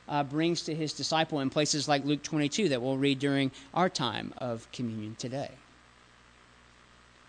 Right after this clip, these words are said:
But even as they gather around the bread and, and the wine, Melchizedek's purpose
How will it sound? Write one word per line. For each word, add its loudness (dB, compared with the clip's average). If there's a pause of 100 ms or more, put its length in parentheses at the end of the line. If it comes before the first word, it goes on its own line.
(380)
But -2
even 2
as 2
they 2
gather 6
around 8
the 6
bread 10
and, 4 (240)
and 6
the 6
wine, 8
Melchizedek's 4
purpose 0